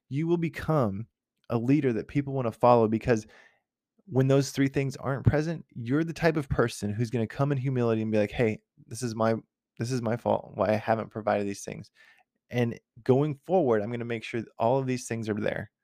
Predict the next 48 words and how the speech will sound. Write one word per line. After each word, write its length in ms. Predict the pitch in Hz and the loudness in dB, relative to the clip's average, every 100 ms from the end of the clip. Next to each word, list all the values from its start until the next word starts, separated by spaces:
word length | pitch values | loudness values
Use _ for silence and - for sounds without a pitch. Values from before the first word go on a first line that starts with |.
| _ _ _ | _ _ _
I'm 60 | 127 | -2
gonna 140 | 117 110 | -2 0
give 180 | 123 | -2
you 120 | 120 - | -2 -2
everything 420 | 127 139 147 139 | -2 -2 -6 -6
that 120 | 120 | -4
you 140 | 135 | -4
need 380 | 143 131 110 104 | -4 -4 -4 -6
to 120 | - 110 | -6 -6
succeed 540 | - - - 107 98 | -6 -8 -2 0 0
and 140 | 104 | 0
get 120 | 104 - | -2 0
these 180 | 110 120 | 0 0
results." 560 | 104 - - - - _ _ _ _ _ _ _ _ _ _ _ _ _ _ - | -2 0 -2 -4 -16 _ _ _ _ _ _ _ _ _ _ _ _ _ _ -2
And 140 | 123 | 2
then 140 | 123 123 | 4 4
when, 260 | 120 117 - 123 | 4 0 -6 -2
when 140 | 123 | 4
you 100 | 120 | 4
do 240 | 110 208 | 6 6
that 260 | 151 107 - | 8 8 6
and 80 | 113 | 0
the 60 | |
other 140 | 123 135 | 0 -2
person 380 | - 131 120 107 | -4 -8 -4 2
doesn't 320 | 113 160 127 | 2 2 0
do 140 | 104 | 0
it, 160 | 110 - _ _ _ _ 117 | 0 -4 _ _ _ _ -4
then 120 | 110 | -2
as 200 | 90 123 | 0 0
a 60 | |
leader, 440 | 123 190 135 123 131 _ _ - | 2 0 0 -2 -8 _ _ -10
you 120 | 123 | -8
can 160 | 143 135 | -6 -4
correct 340 | - 208 - | 0 0 0
that 240 | 98 - | -8 -10
and 100 | - | -12
you 80 | 117 | -12
can 160 | - 117 | -8 -8
move 180 | 117 110 | -6 -8
forward 420 | 117 110 110 107 _ _ | -2 0 0 -2 _ _
and 80 | 120 | -10
start 200 | - 120 | -4 -2
getting 200 | 113 120 | -2 -2
the 80 | 113 | -2
results. 600 | 104 104 107 95 - - _ _ _ _ _ 123 | -4 -2 -2 -2 -6 -20 _ _ _ _ _ 4
But 280 | 123 - _ _ _ _ | 4 4 _ _ _ _
moral 640 | 131 143 180 196 190 180 | 2 4 6 6 6 2